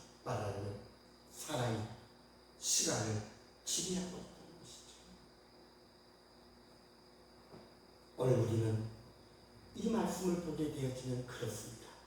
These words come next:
성경 전체의 주제가 무엇입니까? 사랑입니다.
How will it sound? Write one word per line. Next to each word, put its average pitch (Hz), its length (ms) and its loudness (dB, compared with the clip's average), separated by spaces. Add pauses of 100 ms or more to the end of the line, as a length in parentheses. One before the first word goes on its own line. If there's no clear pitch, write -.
(1200)
성경 180 540 8 (200)
전체의 143 600 2
주제가 127 520 2
무엇입니까? 113 600 -2 (1600)
사랑입니다. 135 560 -8